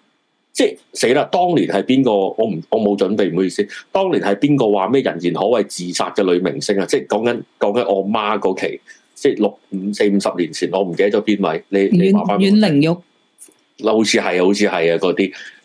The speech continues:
Speaker 1: 佢，哇！如果阮玲玉年代有I G啊，佢，佢寫仲快，我覺得。
Speaker 2: 所以其實好多外國嘅明星咧，即係，啊，韓-，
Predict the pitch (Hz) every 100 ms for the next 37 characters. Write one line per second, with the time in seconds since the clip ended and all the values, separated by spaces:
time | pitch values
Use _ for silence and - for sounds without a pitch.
0 | _ - 131 - 131 120 110 104 131 113
1 | 120 90 135 95 - 92 107 110 110 107
2 | - 107 101 101 101 - 107 101 101 104
3 | 85 82 95 85 85 85 87 85 339 480
4 | 392 190 190 190 202 302 359 226 165 165
5 | 180 185 190 165 139 139 220 220 226 214
6 | - - - - - _ - 165